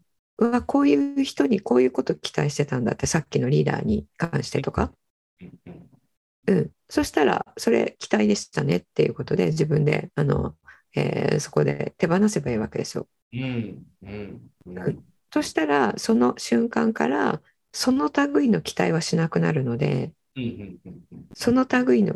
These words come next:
Speaker 1: 怒りは生まれてこなくなるんですね。
Speaker 2: なるほどね。
Speaker 1: っていうことは、受容できる人が増えるっていうこと、つまりは、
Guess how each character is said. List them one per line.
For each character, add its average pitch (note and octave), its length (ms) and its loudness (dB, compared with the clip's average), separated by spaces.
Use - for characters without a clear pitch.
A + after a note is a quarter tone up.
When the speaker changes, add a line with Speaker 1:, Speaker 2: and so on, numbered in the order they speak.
Speaker 1:
怒 D#3+ 240 -2
り C#3+ 160 0
は E3+ 320 0
生 F#3 120 4
ま G#3 100 6
れ G3 100 2
て G3 120 0
こ - 100 0
な D#3 140 2
く - 100 -8
な G#3+ 100 -2
る - 120 -8
ん - 220 -12
で C3 60 0
す - 140 -10
ね。 G#3 160 -4
Speaker 2:
な F#3+ 140 -12
る F#3 200 -12
ほ A#3 120 -20
ど - 260 -20
ね。 D3+ 240 -14
Speaker 1:
っ - 40 -20
て - 80 0
い C#4 40 4
う - 20 -4
こ C#4+ 140 2
と A#3+ 100 2
は、 E3+ 60 4
受 F3+ 240 4
容 B3+ 180 4
で B3 140 0
き B3+ 100 2
る G3+ 80 2
人 D3 180 -2
が C3+ 160 -2
増 D3+ 100 4
え D#3+ 60 0
る D3 200 -4
っ - 40 -20
て - 100 -4
い - 20 0
う - 20 -2
こ - 80 -10
と、 - 140 -6
つ - 120 2
ま G3+ 120 4
り C#3 100 -2
は、 - 280 0